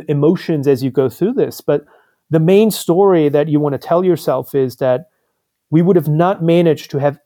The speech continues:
any user being successful with a process that we would have conceived. And so in this scenario, we saved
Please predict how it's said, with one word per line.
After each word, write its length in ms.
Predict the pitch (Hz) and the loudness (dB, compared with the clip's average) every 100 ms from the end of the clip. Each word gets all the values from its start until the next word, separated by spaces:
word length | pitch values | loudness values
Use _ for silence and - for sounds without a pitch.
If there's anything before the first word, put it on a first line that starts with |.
| - | -2
any 280 | 175 190 | 0 0
user 460 | 156 165 170 135 135 | 0 0 -2 0 -4
being 260 | 127 147 139 | -2 -4 -4
successful 840 | 131 - 180 165 - 127 120 127 _ _ _ | -10 -8 -4 -4 -4 -10 -10 -14 _ _ _
with 180 | - 147 | -2 0
a 60 | 151 | -2
process 520 | - 156 156 165 139 | 0 0 0 -2 -4
that 180 | 147 143 | -4 -2
we 80 | 139 | -4
would 160 | 139 | 0
have 160 | 131 - | -2 -4
conceived. 720 | 131 117 - 190 131 120 _ _ _ _ 151 | -16 -12 -6 -4 -4 -6 _ _ _ _ -6
And 160 | 143 | -6
so 300 | - 160 156 | -2 2 2
in 200 | 156 147 | 2 0
this 200 | 170 180 | 2 0
scenario, 640 | 185 160 147 151 143 131 | -2 0 0 2 2 0
we 160 | 120 127 | -4 -6
saved 760 | - - 156 165 160 156 - | -8 -2 2 6 4 2 -6